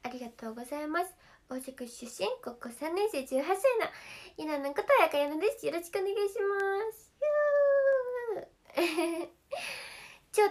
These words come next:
テンション高い。<laughs> しゃべくりが楽しすぎてテンション高いです。ゆな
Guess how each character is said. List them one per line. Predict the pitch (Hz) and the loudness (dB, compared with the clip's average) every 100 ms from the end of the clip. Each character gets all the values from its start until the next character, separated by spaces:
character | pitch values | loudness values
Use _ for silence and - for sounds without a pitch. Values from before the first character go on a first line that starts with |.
| 403 | 4
テ | 254 | 2
ン | 254 | 0
シ | 240 | -4
ョ | |
ン | 233 | -6
高 | 240 233 220 | -8 -6 -6
い。 | - _ | -8 _
<laughs> | - | 2
し | |
ゃ | 349 339 320 302 - _ 440 - - - - - 285 | 2 2 -2 -4 -4 _ -10 -8 -10 -14 -16 -6 -6
べ | |
く | 285 | -4
り | 269 | -8
が | 262 262 277 | -8 -8 -6
楽 | 277 | -6
し | 269 | -8
す | 262 240 | -14 -14
ぎ | 233 | -18
て | - | -16
テ | - 320 | -10 -10
ン | |
シ | 302 | -10
ョ | |
ン | - | -18
高 | - 311 | -12 -10
い | 302 | -8
で | - | -10
す。 | - _ _ _ _ _ _ _ _ _ _ _ _ _ _ _ _ _ _ - | -14 _ _ _ _ _ _ _ _ _ _ _ _ _ _ _ _ _ _ -12
ゆ | |
な | - | -4